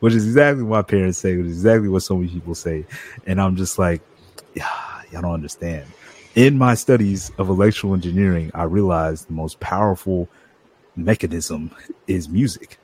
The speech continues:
Like, the most powerful mechanism to influence people or to influence the world is music.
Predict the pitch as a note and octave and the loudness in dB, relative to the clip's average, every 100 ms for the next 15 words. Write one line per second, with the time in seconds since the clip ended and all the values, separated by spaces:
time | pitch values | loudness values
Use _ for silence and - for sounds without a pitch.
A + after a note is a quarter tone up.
0 | - F2+ D#2 D2+ _ _ _ _ _ - | -6 -4 -4 -8 _ _ _ _ _ -6
1 | G2 F2+ G2 - - A#2+ A#2+ A#2+ G#2+ A#2 | -2 0 0 -2 0 2 2 0 0 0
2 | A2+ A2 A2+ A2+ - G#2 A2 A#2 A2+ G#2+ | 0 -2 -2 -4 -4 -4 -2 0 0 -2
3 | - A#2 - A#2 A#2 - _ - E2 D#2+ | -2 -4 -2 -4 -6 -12 _ -6 -6 -4
4 | F2 G#2+ A2+ A2 - F2+ F2 A2 A2+ A#2+ | -4 -2 0 0 0 -2 2 4 4 0
5 | - - - _ _ F#2+ E2 D2+ F2 D#2+ | -6 -20 -20 _ _ -2 -2 -4 -6 -6
6 | - - | -10 -18